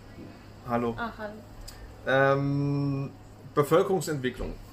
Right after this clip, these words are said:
Speaker 1: Wie entwickelt sich die Bevölkerung? Wird da, wird die Bevölkerung abnehmen oder zunehmen? Ist auch wichtig, um zu wissen, wie sich die Stadt entwickelt, ob da eben Wohnungsnachfrage ist, weil, wie gesagt,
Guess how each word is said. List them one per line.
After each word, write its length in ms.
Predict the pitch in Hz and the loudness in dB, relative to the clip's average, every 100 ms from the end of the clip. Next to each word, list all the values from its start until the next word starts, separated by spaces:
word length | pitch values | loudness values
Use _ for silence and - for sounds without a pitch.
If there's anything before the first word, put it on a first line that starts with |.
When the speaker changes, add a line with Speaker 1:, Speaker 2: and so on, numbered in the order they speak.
| - | -10
Speaker 1:
Wie 220 | 135 185 | -4 -2
entwickelt 400 | 165 135 160 160 | -2 0 -2 -2
sich 120 | 151 143 | -6 -4
die 80 | |
Bevölkerung? 640 | 139 135 147 - 135 101 98 - 131 | -2 4 4 4 -2 -4 -8 -12 -2
Wird 260 | 143 147 143 | 2 2 4
da, 260 | 131 123 - - - - | 4 4 -2 -12 -16 -12
wird 140 | 139 131 | -8 -6
die 100 | 120 92 | -8 -2
Bevölkerung 580 | 143 135 147 139 127 - | 0 6 6 6 0 0
abnehmen 460 | 139 147 180 175 156 | -2 0 0 0 0
oder 200 | 143 131 | -2 -4
zunehmen? 360 | 165 151 127 | -2 0 0
Ist 100 | 127 | 0
auch 240 | - 147 123 | 2 2 2
wichtig, 320 | 117 120 117 | -6 -6 -4
um 160 | 131 | -4
zu 160 | 120 123 | -4 -4
wissen, 360 | 147 - 143 131 - - - | -4 -2 -4 -4 -10 -18 -4
wie 100 | 135 | -2
sich 180 | 131 - | -2 -2
die 120 | 131 | -2
Stadt 260 | - 139 139 | 2 0 0
entwickelt, 560 | 147 151 151 156 151 - | -4 -4 -2 0 0 0
ob 180 | 135 | -2
da 100 | 139 123 | 2 2
eben 340 | 131 131 120 - - - | 2 0 -6 -10 -16 -6
Wohnungsnachfrage 1080 | 131 151 151 143 - 139 139 - 135 127 127 | 2 4 4 -2 -2 0 0 2 2 2 0
ist, 340 | 185 175 - | -2 -2 2
weil, 320 | 139 139 135 | 4 6 4
wie 120 | 143 151 | 2 0
gesagt, 320 | 147 147 | 2 0